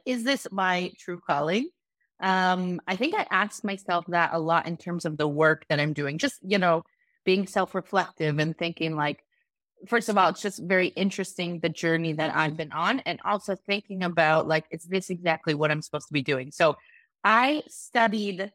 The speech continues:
film. A lot of people in my field don't necessarily study film. They're self-taught. It's more common to be self-taught these days, but okay.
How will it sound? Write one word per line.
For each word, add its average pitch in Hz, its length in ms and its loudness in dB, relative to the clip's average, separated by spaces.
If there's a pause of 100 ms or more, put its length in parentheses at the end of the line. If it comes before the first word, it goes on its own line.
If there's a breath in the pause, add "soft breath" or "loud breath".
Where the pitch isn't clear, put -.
(300)
film. 190 540 -2 (180)
A 196 60 0
lot 202 180 4
of - 80 -4
people 214 240 -4
in 202 80 0
my 185 160 -2
field 180 400 -2
don't 170 200 0
necessarily 170 520 -4
study 147 340 -4
film. 123 160 -6
They're 139 140 -4
self-taught. 156 640 0 (260)
It's - 120 -18
more 165 160 -2
common 147 260 -2
to - 80 -16
be 143 160 -8
self-taught 143 360 -2
these 170 160 -4
days, 277 260 2
but 175 220 4 (100)
okay. 359 300 0